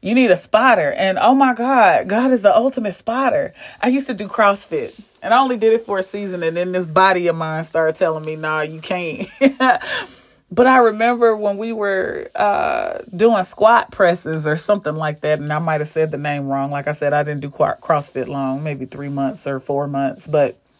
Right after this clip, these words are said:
we were trying to figure out what our max weight was. And I remember the instructor that day in class saying, "If you don't think you can lift it by yourself safely and you think you might need a spotter, you know,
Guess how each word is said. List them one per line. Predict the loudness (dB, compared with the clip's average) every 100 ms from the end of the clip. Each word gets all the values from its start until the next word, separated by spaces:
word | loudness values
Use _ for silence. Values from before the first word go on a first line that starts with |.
| _ _ _ _ _ _ -16 -14 -20 -10 -2
we | 0
were | 2 0
trying | 2 0
to | 2
figure | 0 4
out | 4 4
what | 2
our | 2
max | 0 0 -2 -4
weight | -4 -2 -2
was. | -4 -2 -2 -2 -4 -6
And | -6 -6 -6 -10 -10 0
I |
remember | 2 4 2 2
the | -2 -2
instructor | -4 -2 -2 0 -2
that | 0 -2 0
day | -2 -2
in | -8
class | -4 0 4 4 2
saying, | -4 -4 -2 -2 -4
"If | -4
you | 0
don't | 0 2
think | -2 -2
you | -4
can | -4 -2 0
lift | -2 0 0
it | 0 0
by | 0 2
yourself | 0 -2 2 0
safely | 2 0 0 -2 -6
and | -6 -6
you | -6
think | -6 -6
you | -8
might | -4 -4 -4
need | -6 -8
a | -8
spotter, | -2 0 2 0 -2 -8 -18 -20 -20 -6
you | -2
know, | 2 2 0